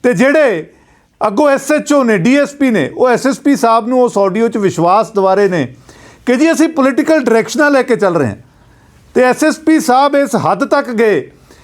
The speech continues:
ਕਿ ਆਪਣੇ ਅਫਸਰਾਂ ਨੂੰ ਹੱਲਾਸ਼ੇਰੀ ਦਿੱਤੀ ਕਿ ਜੋ ਮਰਜ਼ੀ ਕਰਕੇ ਆ ਜਾਓ, ਜੇ ਕੋਈ ਸ਼ਿਕਾਇਤ ਵੀ ਆਊਗੀ ਤਾਂ ਮੈਂ ਬੈਠਾ, ਮੈਂ ਪੋਜ਼ਿਟਿਵ ਰਿਪੋਰਟ ਬਣਾ ਦੂੰਗਾ।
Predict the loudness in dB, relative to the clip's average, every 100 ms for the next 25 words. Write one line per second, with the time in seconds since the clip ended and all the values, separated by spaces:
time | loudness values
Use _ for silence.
0 | -20 _ 0 0 0 0 0 0 -2 0
1 | 2 2 2 0 0 0 0 0 -2 -2
2 | -2 0 0 0 0 2 2 0 -4 -2
3 | -2 0 -2 -2 0 0 0 0 0 0
4 | -2 -2 0 0 0 -2 0 0 0 -2
5 | -2 -4 -10 -20 -4 -2 0 2 2 0
6 | 0 0 0 -2 -10 -20 _ -4 0 0
7 | 0 -2 0 0 0 0 -2 0 -2 -2
8 | -4 -10